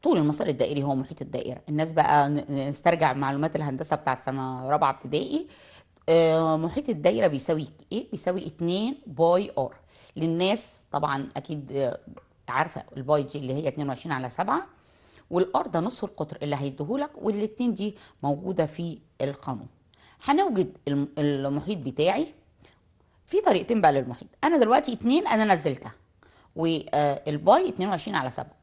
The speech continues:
والآر اللي مطلوبة مني ده بيقولك إنه بيساوي تمانية وتمانين.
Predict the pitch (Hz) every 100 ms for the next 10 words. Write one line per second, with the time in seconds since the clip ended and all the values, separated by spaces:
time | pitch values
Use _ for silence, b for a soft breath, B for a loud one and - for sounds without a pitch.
0 | - 247 269 - 285 330 - 247 254 254
1 | 320 311 285 226 - _ B B B 190
2 | 311 294 - 294 302 - 175 185 202 226
3 | 214 220 254 262 262 269 240